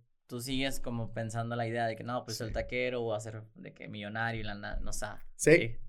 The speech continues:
Speaker 2: E-, es, tú lo acabas de decir, es algo muy importante que yo también, es otra de las lecciones chidas de la vida, ¿no? De donde tú te ves, donde tú quieres estar, júntate con esas personas, con las que ya están ahí.
Speaker 1: Ujú.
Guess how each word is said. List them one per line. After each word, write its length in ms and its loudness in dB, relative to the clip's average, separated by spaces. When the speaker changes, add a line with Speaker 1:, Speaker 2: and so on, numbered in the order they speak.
Speaker 2:
E-, 220 8
es, 320 6
tú 100 6
lo 60 6
acabas 200 6
de 100 10
decir, 280 2
es 120 -4
algo 160 2
muy 260 2
importante 500 -4
que 60 -2
yo 60 -2
también, 280 -2
es 80 2
otra 200 10
de 80 12
las 100 6
lecciones 360 0
chidas 460 0
de 100 -2
la 100 2
vida, 220 0
¿no? 240 -6
De 240 6
donde 260 10
tú 240 4
te 140 10
ves, 300 8
donde 180 -4
tú 160 -8
quieres 240 0
estar, 260 2
júntate 380 -6
con 180 -4
esas 200 -8
personas, 500 -6
con 100 -8
las 80 -10
que 140 -4
ya 80 8
están 240 2
ahí. 280 -2
Speaker 1:
Ujú. 220 12